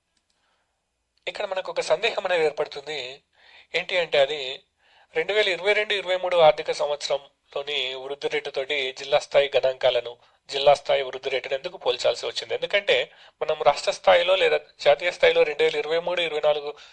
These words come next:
గణాంకాలు అందుబాటులోకి వచ్చాయి కదా, ఎందుకు రెండు వేల ఇరవై రెండు ఇరవై మూడుతో పోల్చాల్సి వచ్చింది? So, ఎందుకు అంటే, దానికి గల కారణం ఏంటి అంటే, రాష్ట్ర స్థాయి లేదా జాతీయ స్థాయి గణాంకాలు అనేటివి రెండు వేల ఇరవై మూడు ఇరవై నాలుగు అందుబాటులో ఉన్నప్పటికీ,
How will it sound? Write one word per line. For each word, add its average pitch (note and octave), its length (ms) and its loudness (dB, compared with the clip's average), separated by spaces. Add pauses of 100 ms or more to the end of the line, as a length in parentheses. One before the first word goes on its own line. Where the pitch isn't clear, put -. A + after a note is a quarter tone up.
(320)
గణాంకాలు D3+ 360 6
అందుబాటులోకి C#3+ 520 2
వచ్చాయి C#3 260 0
కదా, C3+ 340 4 (440)
ఎందుకు D#3+ 540 -2
రెండు D3+ 200 0
వేల D#3 140 4
ఇరవై D3 200 -2
రెండు D3 220 -4
ఇరవై C3+ 220 -2
మూడుతో C3+ 340 -6
పోల్చాల్సి A#2+ 480 -2
వచ్చింది? G#2+ 380 -10 (520)
So, - 120 -4
ఎందుకు F3 420 2
అంటే, C#3+ 200 0
దానికి C3+ 280 -2
గల C3 100 0
కారణం D#3 400 2
ఏంటి C3+ 240 -6
అంటే, B2 320 -4 (1300)
రాష్ట్ర D3+ 300 0
స్థాయి G3 340 4
లేదా E3+ 200 4
జాతీయ D#3 360 0
స్థాయి D#3 360 -2
గణాంకాలు C#3 380 0
అనేటివి C3+ 340 -4
రెండు A#2+ 180 -6
వేల C3+ 140 -4
ఇరవై B2+ 240 -4
మూడు D3 200 -8
ఇరవై C3+ 180 -6
నాలుగు B2 280 -4
అందుబాటులో A#2+ 420 0
ఉన్నప్పటికీ, A#2 720 -6